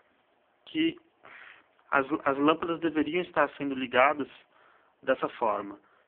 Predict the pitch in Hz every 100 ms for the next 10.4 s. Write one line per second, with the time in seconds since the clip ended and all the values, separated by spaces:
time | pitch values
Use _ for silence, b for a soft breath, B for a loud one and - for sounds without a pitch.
0 | _ 113 104 107 139 175 _ _ _ _
1 | _ - 110 113 147 - _ _ _ _
2 | _ - 113 113 - 185 _ _ 139 139
3 | 143 135 - _ - _ _ _ b b
4 | b b b _ _ - 110 110 120 123
5 | 127 127 135 147 147 - 135 123 - 131
6 | 139 135 - 101 - b b b b b
7 | _ 143 151 202 202 202 - - _ _
8 | _ _ - 123 123 117 117 110 107 -
9 | - 143 156 147 156 175 170 147 123 117
10 | 110 131 156 135